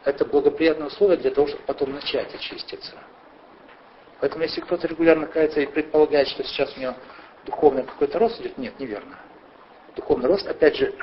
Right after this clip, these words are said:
жизненный опыт, который надо сделать правильно. Но при этом признаться уметь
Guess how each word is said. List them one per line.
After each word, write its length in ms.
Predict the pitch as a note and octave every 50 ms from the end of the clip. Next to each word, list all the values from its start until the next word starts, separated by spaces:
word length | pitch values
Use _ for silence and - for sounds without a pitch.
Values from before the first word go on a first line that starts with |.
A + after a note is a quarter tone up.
| - - - -
жизненный 560 | C3 D#3 D#3+ D#3 - D#3+ D#3 D3+ D3+ D3+ - - -
опыт, 400 | - A2+ - - - - - - - - - - - - - - - - -
который 280 | - G#2 - D3 D3+ C#3+
надо 220 | C#3+ C3+ A2+ G#2
сделать 320 | G2 - - A2+ A2+ A2 - - -
правильно. 500 | - A2+ A2+ G#2 G2 F#2 F#2 F2+ F2+ F2 - - - - - - - - - - - - - - - - -
Но 60 | C3+
при 160 | - - F3+
этом 300 | F3 - - - B2 - - - -
признаться 540 | - B2+ A2+ - A2 - - - - - F#2+
уметь 240 | F#2 G2 F#2 -